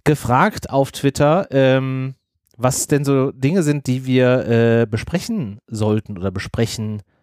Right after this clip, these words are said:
können. Und, äh, eine Frage, die ist mehrfach, äh, aufgetaucht. Und zwar war die Frage, was war denn das, äh, zusammen, das Überraschendste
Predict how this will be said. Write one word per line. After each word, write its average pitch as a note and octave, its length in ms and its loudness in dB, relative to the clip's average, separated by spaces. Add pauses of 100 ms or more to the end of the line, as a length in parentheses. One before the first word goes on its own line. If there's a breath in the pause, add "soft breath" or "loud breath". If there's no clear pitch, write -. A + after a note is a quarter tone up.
(500)
können. D#3 540 0 (120)
Und, C3 500 -2
äh, A#2 300 2 (580 soft breath)
eine F3+ 300 2
Frage, F#3 760 2
die C#3+ 200 -8
ist C3+ 140 -2
mehrfach, B2+ 640 0
äh, A2 160 0
aufgetaucht. A2 840 -2 (720)
Und A2+ 100 -6
zwar A#2+ 200 0
war C3+ 80 2
die B2 100 0
Frage, B2 600 0
was B2+ 240 -2
war C3 100 4
denn C3+ 220 2
das, - 280 -2
äh, A#2+ 220 0
zusammen, C#3+ 540 -2 (240)
das C3 160 0
Überraschendste C#3+ 920 0